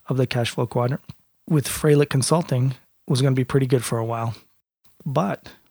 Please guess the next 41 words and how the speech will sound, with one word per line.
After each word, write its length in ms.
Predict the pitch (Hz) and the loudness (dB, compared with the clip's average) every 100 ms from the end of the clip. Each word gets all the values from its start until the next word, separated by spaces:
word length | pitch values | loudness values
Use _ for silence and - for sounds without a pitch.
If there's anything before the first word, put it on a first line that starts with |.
| _ _ _ _ _ - | _ _ _ _ _ 2
in 140 | 139 | 6
late 180 | 135 160 | 6 6
twenty 220 | - 170 | 6 6
sixteen, 520 | 156 185 - 202 185 135 | 6 2 4 6 8 6
I 60 | |
found 220 | - 139 131 | 4 4 4
myself 360 | 123 139 127 | 4 2 4
where 120 | 139 | 2
I 60 | 131 | 4
am 180 | 135 131 | 4 2
today, 360 | 147 131 113 101 _ _ _ _ _ _ _ _ - | 2 2 0 -4 _ _ _ _ _ _ _ _ -12
still 340 | - - 156 147 | -8 2 6 8
working 300 | 151 139 143 | 8 6 6
in 100 | 143 | 6
the 60 | |
E 140 | 143 139 | 6 4
quadrant 440 | - 127 123 120 | 2 2 2 0
as 140 | 123 113 | 0 0
a 40 | |
systems 440 | - 135 - 123 | 0 0 0 0
engineer 320 | 123 120 123 117 | 2 2 0 -2
for 100 | 127 | -2
the 60 | |
military. 580 | 123 123 - 127 117 113 _ _ _ _ _ _ _ _ _ | 0 0 -2 -4 -4 -10 _ _ _ _ _ _ _ _ _
And 120 | 143 | 0
then 80 | 131 | 2
I 100 | 131 | 2
was 200 | 131 123 | 2 0
like, 400 | 131 123 120 - _ _ _ - | 0 -2 -4 -14 _ _ _ -2
"Oh 140 | 135 | 2
yeah, 360 | 131 165 202 - - _ _ _ - | 4 6 4 2 -4 _ _ _ 0
I 60 | 156 | 0
should 220 | - 170 | 2 -2
probably 300 | - 120 147 | 0 2 2
get 140 | 135 | 0
back 200 | 123 117 | 0 -2
to 100 | - | -2
the 140 | 147 160 | 0 2
I 120 | 190 | 2
quadrant 480 | - 127 113 135 120 | 2 0 0 -2 -2
plan, 340 | 135 120 135 | 0 2 0